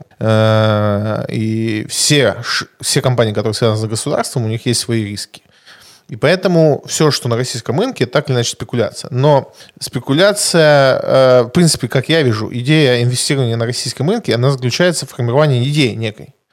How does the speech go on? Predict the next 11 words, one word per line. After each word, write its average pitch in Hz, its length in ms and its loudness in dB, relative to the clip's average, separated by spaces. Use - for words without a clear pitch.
вокруг 120 260 -6
компании 127 500 -4
или 147 220 -4
отрасли. - 460 -4
То 127 80 0
есть, 117 160 -2
если 143 200 0
ты 151 140 -4
видишь 151 320 -4
недооценку, 131 720 -2
э, 120 220 2